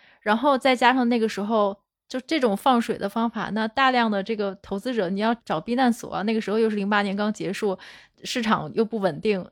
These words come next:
那你只能找一个你自己认为相对安全的地方，所以大家都看准了中国市场，<laughs> 所以那个时候是钱大量涌入的时候。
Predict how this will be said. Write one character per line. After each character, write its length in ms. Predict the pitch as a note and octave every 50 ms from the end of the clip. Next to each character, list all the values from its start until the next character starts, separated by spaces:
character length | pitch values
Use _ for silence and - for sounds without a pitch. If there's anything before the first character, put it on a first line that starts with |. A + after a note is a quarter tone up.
| _
那 100 | - A#3+
你 160 | A#3 A3+ A#3+ A#3
只 140 | - G#3
能 180 | F3 F3 G#3 G#3+
找 240 | - - - - -
一 80 | F3+
个 200 | F#3 G#3 G3 F3+ - -
你 120 | F#3 E3
自 180 | E3 - A#3+ A3+
己 80 | F#3 -
认 200 | - F#3 G3 F#3+
为 100 | G3 F#3+
相 180 | - G3+ G3+
对 80 | G3 F#3+
安 220 | - F#3 F#3+ G#3
全 160 | G#3 - F3
的 100 | D#3 D#3+
地 120 | F3 - -
方， 200 | - - D#3+ F3+
所 80 | F#3+
以 80 | G3+ F#3+
大 100 | F#3 F#3+
家 160 | F#3+ G3 G3 G3
都 180 | G3+ A3 A3
看 260 | G#3+ - - A3 G3+
准 160 | F#3 E3+ D3 C#3
了 100 | C3 D#3+
中 160 | - F3+ F3+
国 120 | F3+ F3
市 140 | F3+ - F3
场， 140 | - - - - - - - -
<laughs> 220 | - - - - -
所 120 | - A3
以 100 | A3 A#3 G3 - - - - - -
那 100 | C4 B3
个 100 | A#3+ A#3+
时 80 | B3
候 60 | A3+
是 120 | A#3 C4 A#3
钱 300 | - - G#3 F3 G3 G#3+
大 180 | - B3 A#3
量 160 | A3+ A3 G#3+ G#3+
涌 140 | G3+ D#3+
入 160 | - F3 G#3 G3+
的 120 | F#3+ F#3+
时 200 | - - - F3
候。 180 | - F#3 F3